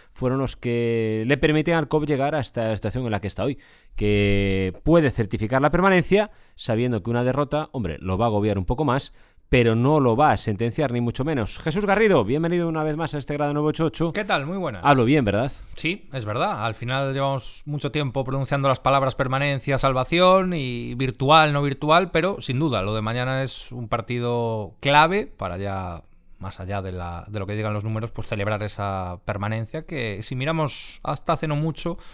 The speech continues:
Speaker 2: pues es, es hacer bien los deberes por todo lo que ha pasado el equipo este año, ¿no? Especialmente por algunos meses.
Speaker 1: Sin duda alguna, si cop consigue la permanencia con cinco jornadas de antelación,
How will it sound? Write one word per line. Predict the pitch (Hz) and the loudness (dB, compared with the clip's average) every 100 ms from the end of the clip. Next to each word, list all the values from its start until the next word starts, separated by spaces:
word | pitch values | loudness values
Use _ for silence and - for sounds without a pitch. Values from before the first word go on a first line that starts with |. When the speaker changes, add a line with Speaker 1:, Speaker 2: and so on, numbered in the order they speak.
| - - | -16 -12
Speaker 2:
pues | - 113 117 | -6 -4 -2
es, | 127 - - - - | -2 -4 -8 -12 -12
es | 120 113 117 | -10 -6 -4
hacer | - 127 | -2 0
bien | 131 123 | 2 2
los | 117 | 2
deberes | 120 123 135 - | 2 2 0 -4
por | 113 107 | -6 -4
todo | 110 117 | -2 0
lo | 104 | 0
que | |
ha | 104 | -2
pasado | 101 113 | 0 0
el | 113 | 0
equipo | - 151 110 | -2 -4 -4
este | 104 - | -4 -2
año, | 104 87 82 | -4 -4 -6
¿no? | 98 | -6
Especialmente | 98 98 104 98 98 90 | -6 -8 -6 -4 -4 -4
por | 92 | -4
algunos | 92 90 80 | -4 -6 -10
meses. | 78 - - - | -12 -14 -14 -12
Speaker 1:
Sin | - 147 | -6 -2
duda | 165 156 | 0 0
alguna, | 151 123 | 0 -2
si | - - | -2 -2
cop | 196 | 0
consigue | 208 - 185 | 0 2 2
la | 180 | 2
permanencia | 180 170 185 185 135 | 2 0 0 0 2
con | 151 143 | 4 4
cinco | 190 180 151 | 4 2 0
jornadas | 127 135 160 117 | 0 0 0 0
de | |
antelación, | 127 165 135 120 147 139 | 0 0 0 0 -2 -4